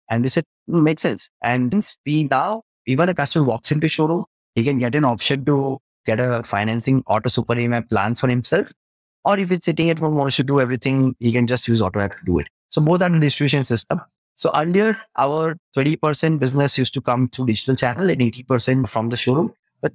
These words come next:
with the, with the expansion, with more product improvement, and with the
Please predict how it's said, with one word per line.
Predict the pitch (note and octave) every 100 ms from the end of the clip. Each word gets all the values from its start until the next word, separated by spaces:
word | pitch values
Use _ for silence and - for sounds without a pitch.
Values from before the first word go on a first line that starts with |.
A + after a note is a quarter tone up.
| _
with | D3+
the, | D3 D3 D3 C#3+
with | B2+
the | C#3 C#3 C#3 B2+ _ _ B2+ B2+ B2
expansion, | B2 - C3 B2+ C#3+ C#3 C3+
with | B2+ - -
more | B2 A#2+ C3 C#3 B2+ - _
product | A#2+ B2+ B2
improvement, | C3 B2 B2+ B2+ B2+ B2 -
and | B2+ D3+
with | C3+
the | C#3 C3+ B2+